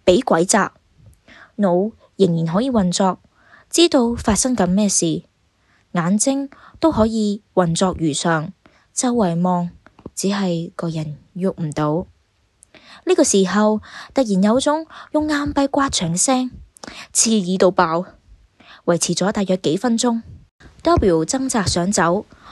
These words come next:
用盡九牛二虎之力，先起到一半身。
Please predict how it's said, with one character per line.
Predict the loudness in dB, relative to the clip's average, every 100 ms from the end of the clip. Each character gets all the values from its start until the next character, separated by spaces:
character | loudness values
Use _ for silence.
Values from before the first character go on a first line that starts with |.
| -4
用 | 0 2
盡 | 4 2
九 | 4 2
牛 | 2 2
二 | 2 0
虎 | 0
之 | 0 2
力， | 4 2 -2 _ _ _ _ -8
先 | -4 -2
起 | 0
到 | 2 2
一 |
半 | 0 0 -2
身。 | 0 0 0